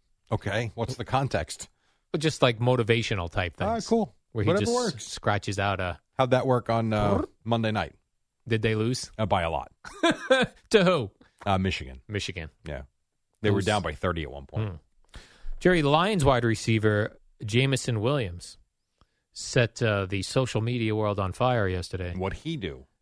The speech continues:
Speaker 2: He showed people how he eats his McDonald's hamburger.
Speaker 1: Okay.
Speaker 2: Which is he scoops an Oreo McFlurry and puts it on top of the meat.
Speaker 1: Sounds delicious.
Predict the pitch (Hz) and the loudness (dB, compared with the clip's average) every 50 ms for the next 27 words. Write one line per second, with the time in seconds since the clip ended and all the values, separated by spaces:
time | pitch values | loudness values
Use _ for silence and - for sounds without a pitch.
0 | _ _ _ _ _ _ - - 135 123 120 113 113 110 107 - _ _ _ _ | _ _ _ _ _ _ -8 -4 -4 -2 -2 -2 -4 -6 -8 -12 _ _ _ _
1 | - - - - 127 127 120 - 127 127 120 - 104 104 92 113 113 110 104 113 | -16 -6 0 2 2 2 2 0 -2 0 0 0 0 0 2 4 2 2 2 0
2 | 120 117 - - 117 110 107 - - - 110 98 95 101 98 87 - - 110 113 | -2 -4 -4 -6 -6 -6 -6 -6 -6 -4 -4 -2 -2 -4 -4 -4 -2 0 2 2
3 | 113 107 101 95 90 - - - 120 123 117 101 92 87 82 - 82 85 - _ | 2 0 -2 -4 -6 -8 -6 -4 -4 -4 -4 -4 -6 -6 -6 -8 -12 -12 -12 _
4 | _ _ _ _ - 87 - - - 80 71 85 104 117 123 113 104 - 110 101 | _ _ _ _ -18 -18 -14 -10 -8 -6 -4 -4 -2 0 0 0 0 0 -2 -2
5 | 92 - - 113 107 98 - - - - - - 135 120 107 - - - - - | -2 -4 -6 -6 -4 -4 -6 -8 -10 -8 -4 -2 -2 -2 -2 -6 -10 -12 -12 -12
6 | - _ _ _ _ _ _ _ _ _ _ - 107 101 104 - - 131 127 127 | -14 _ _ _ _ _ _ _ _ _ _ -4 -4 -4 -4 -4 -2 0 0 2
7 | 123 123 120 113 107 104 104 98 - - - - - 123 123 117 104 95 92 92 | 2 2 2 0 0 0 -2 -4 -4 -6 -10 -4 0 0 2 2 2 0 0 -2
8 | 92 - _ _ _ _ _ _ _ - - 104 101 - - 120 - - 110 104 | -4 -8 _ _ _ _ _ _ _ -6 -6 -6 -4 -2 -4 -2 -2 -2 -2 -2
9 | 101 98 92 - - 113 113 113 120 101 90 92 98 95 98 104 113 110 113 - | -2 -4 -4 -2 0 0 0 0 -2 -6 -4 -6 -6 -4 -4 -4 -4 -6 -8 -12
10 | _ _ _ _ _ _ _ _ _ - - _ _ _ _ _ - - - 123 | _ _ _ _ _ _ _ _ _ -20 -20 _ _ _ _ _ -8 -2 0 2
11 | 113 107 92 80 98 95 92 82 - - - - - | 2 2 0 -2 -2 -2 -2 -2 -4 -8 -16 -18 -20